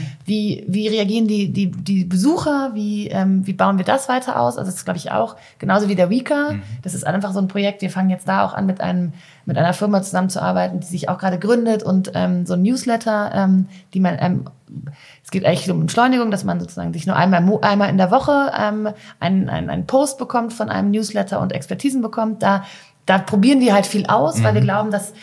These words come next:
Speaker 1: dieses, ähm, Miterleben von Kunst total
Speaker 2: Ja.
Speaker 1: spannend ist. Und parallel machen wir wirklich konkret Projekte und Ausstellungen mit Künstlern und, ähm,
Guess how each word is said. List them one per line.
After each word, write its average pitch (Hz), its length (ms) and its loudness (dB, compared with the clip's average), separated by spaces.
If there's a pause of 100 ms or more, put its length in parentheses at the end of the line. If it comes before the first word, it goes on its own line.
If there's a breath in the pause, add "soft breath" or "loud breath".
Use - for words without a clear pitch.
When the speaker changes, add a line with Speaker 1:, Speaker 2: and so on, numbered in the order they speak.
(280 loud breath)
Speaker 1:
dieses, 185 400 -2
ähm, 180 480 -4 (180)
Miterleben 269 520 -2
von 269 160 -6
Kunst 269 240 -6
total 254 200 2
Speaker 2:
Ja. 127 60 6
Speaker 1:
spannend 247 320 2
ist. 240 140 -4
Und 214 240 -6
parallel 190 340 2
machen 220 240 0
wir 202 120 0
wirklich 202 280 -4
konkret 214 420 -2
Projekte 196 440 2
und 185 80 -2
Ausstellungen 196 400 0
mit 160 100 -2
Künstlern 269 500 -4 (760 loud breath)
und, 208 460 0
ähm, 196 520 2